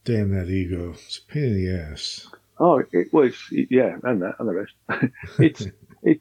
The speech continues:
Speaker 2: I mean, pe-, I mean, we shouldn't, we shouldn't dem-, you know, demise the ego, because the ego is useful to us. It does help us perpetuate the, the human form, which is useful for our own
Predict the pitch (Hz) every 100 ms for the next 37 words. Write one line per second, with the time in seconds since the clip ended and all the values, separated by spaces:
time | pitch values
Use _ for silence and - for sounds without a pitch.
0 | - 175 156 170 196 _ _ 170 160 170
1 | 165 233 233 139 _ - 131 220 208 -
2 | - _ _ _ _ - 123 113 - 120
3 | 95 92 95 _ - - _ _ _ 113
4 | 110 135 135 101 90 80 80 80 87 -
5 | 127 123 147 135 117 107 120 110 - 113
6 | - 147 - 113 - 147 - 139 - 113
7 | - - 127 - 117 107 - _ _ -
8 | 98 120 104 - 160 113 85 - 98 117
9 | - 101 - 113 104 104 101 95